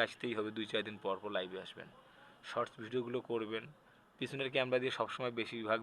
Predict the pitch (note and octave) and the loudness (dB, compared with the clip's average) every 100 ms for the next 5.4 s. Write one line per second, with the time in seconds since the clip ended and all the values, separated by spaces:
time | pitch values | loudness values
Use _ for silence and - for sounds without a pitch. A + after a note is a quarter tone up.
0 | G2+ G2+ G#2 G#2+ - G#2 - G2+ G2 G#2 | 0 -4 0 -2 -2 -6 -4 -4 -4 -6
1 | - A2+ A2 G#2+ - F2+ F#2+ F#2 F2+ - | -6 -6 -4 -6 -4 -2 -2 -4 -8 -16
2 | - - - - - - A#2+ A#2+ A#2+ A2+ | -20 -20 -20 -20 -6 -4 -4 2 4 4
3 | A#2+ A#2+ G#2+ G#2+ G#2 G2+ F#2+ F#2+ F2+ - | 4 6 6 6 2 -2 -2 -2 -10 -14
4 | - - - - - - - - - - | -20 -20 -20 -20 -20 -20 -20 -20 -8 4
5 | A#2+ - D3 D#3 | 4 8 10 12